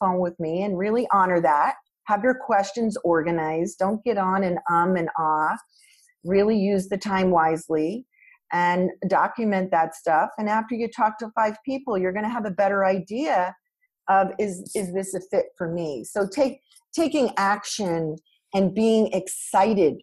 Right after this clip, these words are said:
about the action, right? Because excitement is the emotion or the fuel behind what you wanna manifest.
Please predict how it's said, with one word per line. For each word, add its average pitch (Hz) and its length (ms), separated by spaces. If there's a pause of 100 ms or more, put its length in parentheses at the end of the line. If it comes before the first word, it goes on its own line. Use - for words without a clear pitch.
about 143 360
the 147 160
action, 123 680
right? 165 380
Because 170 540 (500)
excitement 196 920
is 175 200
the 175 120
emotion 175 760
or 170 160
the 160 120
fuel 196 840 (200)
behind 202 540
what 175 200
you 170 120
wanna 160 260
manifest. - 760